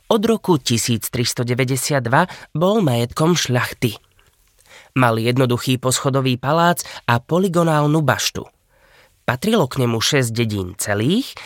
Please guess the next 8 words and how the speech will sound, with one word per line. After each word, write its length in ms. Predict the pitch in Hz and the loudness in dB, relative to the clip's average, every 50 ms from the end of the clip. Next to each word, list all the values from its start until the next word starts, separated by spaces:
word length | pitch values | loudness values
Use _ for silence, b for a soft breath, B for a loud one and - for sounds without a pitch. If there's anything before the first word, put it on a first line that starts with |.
| B B B - | B B B 0
a 180 | 131 120 110 110 | 0 2 2 0
niekoľko 600 | 104 101 110 127 160 175 - 214 214 214 - 233 | -2 -2 0 0 0 0 -2 -4 -4 -2 -2 -4
čiastočne. 800 | 226 - - 131 101 - - - - - - - - 107 104 - - _ _ _ _ _ _ _ b b b b b b b b b b b | -2 0 0 0 0 -2 -2 -6 -4 -4 -4 -4 -4 -6 -8 -8 -10 _ _ _ _ _ _ _ b b b b b b b b b b b
Začiatkom 720 | - 123 135 127 123 - 151 135 127 - - 156 160 160 - | -2 0 0 0 2 2 0 0 0 0 0 2 2 2 0
osemnásteho 720 | 165 160 - 175 156 147 143 135 131 - - 151 156 151 | -2 -2 0 0 2 2 2 2 2 0 0 0 0 0
storočia 580 | 135 - 175 175 175 160 - - 165 160 160 B B B B B | 0 0 0 0 2 0 0 0 0 0 0 B B B B B
ho 140 | - 139 139 | 0 0 2
obliehali 760 | - 120 117 113 123 120 113 113 110 113 110 127 165 208 226 | 2 2 2 2 2 2 2 0 0 0 2 2 2 0 -2